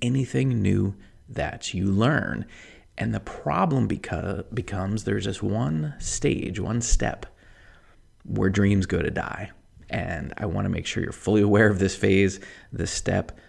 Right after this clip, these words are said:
this part of the process, so that when you get there, you can learn how to power through it. Okay, so let's talk about the four phases of learning. The first phase is known as unconscious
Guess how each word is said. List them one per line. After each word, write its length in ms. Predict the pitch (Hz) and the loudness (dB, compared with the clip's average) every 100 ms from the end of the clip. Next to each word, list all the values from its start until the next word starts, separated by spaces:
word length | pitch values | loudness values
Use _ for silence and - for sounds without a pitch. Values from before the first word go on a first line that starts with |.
| _ | _
this 220 | 95 87 | -6 -4
part 200 | - 95 | -2 -2
of 60 | 90 | 0
the 80 | 90 | -2
process, 540 | 95 82 - 101 95 | 0 -2 0 0 0
so 140 | - 90 | -2 -2
that 180 | 82 | 0
when 120 | 92 85 | -2 -6
you 160 | 82 - | -6 -2
get 220 | 101 - | -4 -4
there, 580 | - - - 98 113 - - - - - | -8 -6 -4 -4 -4 -8 -20 -20 -20 -12
you 120 | - | -10
can 140 | - - | -8 -6
learn 180 | 78 101 | -4 -4
how 120 | - | -6
to 80 | - | -4
power 280 | 101 - | -4 -4
through 220 | 92 - - | -4 -4 -6
it. 140 | - | -6
Okay, 180 | - 156 | 4 4
so 140 | - | 4
let's 100 | 143 | 0
talk 180 | - 208 | 2 2
about 180 | 190 156 | 2 2
the 60 | 131 | 2
four 360 | 113 110 113 | 4 6 4
phases 580 | - - 90 87 90 90 | 0 0 2 4 2 0
of 280 | - 95 104 | -2 -6 -4
learning. 640 | 87 85 - 60 110 123 - - - - | -4 -4 -2 0 0 -2 -6 -16 -14 -4
The 80 | |
first 260 | 95 202 - | 0 0 2
phase 280 | 107 104 98 | 2 2 0
is 220 | - 92 | -4 -4
known 440 | 87 82 78 78 - | -4 -6 -8 -10 -10
as 720 | - - - - - - - - _ _ - _ _ _ _ _ _ - | -10 -10 -12 -14 -12 -12 -12 -16 _ _ -20 _ _ _ _ _ _ -2
unconscious 920 | 127 180 - 110 104 - 117 - - | 0 0 0 -2 -2 -2 -4 -4 -10